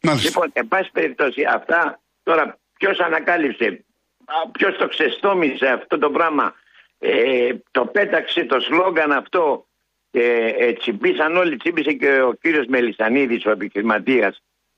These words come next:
Speaker 2: Και τώρα, ε, πάντως εγώ πιστεύω ότι το παιχνίδι θα γίνει.
Speaker 1: Να δούμε.
Speaker 2: Αν δεν γίνει στο Δημοτικό Στάδιο Περιστερίου, μάλλον θα πάει Νέα Σμύρνη.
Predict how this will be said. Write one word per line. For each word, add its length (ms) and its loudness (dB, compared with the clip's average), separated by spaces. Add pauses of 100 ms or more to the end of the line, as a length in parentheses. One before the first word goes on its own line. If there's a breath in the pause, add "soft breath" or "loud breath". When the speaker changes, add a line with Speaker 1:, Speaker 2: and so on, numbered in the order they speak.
(340)
Speaker 2:
Και 400 2
τώρα, 360 0 (120)
ε, 480 0 (280)
πάντως 320 -2
εγώ 200 2
πιστεύω 400 -2
ότι 140 -4
το 120 -2
παιχνίδι 300 0
θα 100 2
γίνει. 400 -2 (640)
Speaker 1:
Να 140 0
δούμε. 160 4
Speaker 2:
Αν 80 -2
δεν 180 0
γίνει 400 0
στο 140 0
Δημοτικό 500 0
Στάδιο 360 0
Περιστερίου, 520 0
μάλλον 260 2
θα 100 0
πάει 200 0
Νέα 200 0
Σμύρνη. 440 -6